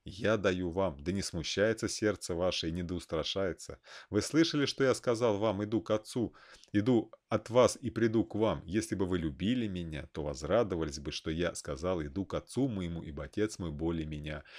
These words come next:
И вот я сказал вам о том прежде, нежели сбылось, дабы вы поверили, когда сбудется.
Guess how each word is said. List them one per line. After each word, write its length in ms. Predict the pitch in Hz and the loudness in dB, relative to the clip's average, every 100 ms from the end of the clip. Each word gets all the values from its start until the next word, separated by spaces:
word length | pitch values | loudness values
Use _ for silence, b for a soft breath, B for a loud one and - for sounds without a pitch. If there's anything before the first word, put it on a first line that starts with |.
| B - | B -2
И 40 | |
вот 200 | 110 160 | 0 2
я 80 | 143 | 2
сказал 440 | - 120 110 135 | 4 2 6 4
вам 180 | 110 101 | 4 2
о 40 | 95 | 2
том 200 | 110 85 | 0 -2
прежде, 480 | 95 123 151 127 | 0 2 2 -2
нежели 380 | 120 117 107 101 | -2 -2 0 0
сбылось, 520 | 95 98 98 101 95 - B B | 0 0 2 2 0 -4 B B
дабы 280 | 87 82 82 | -2 0 0
вы 120 | 85 | 0
поверили, 520 | - 71 85 131 123 | -2 -2 2 2 0
когда 240 | 113 107 107 | -2 -2 -2
сбудется. 640 | 92 101 92 90 - 90 | 0 0 0 0 -2 -6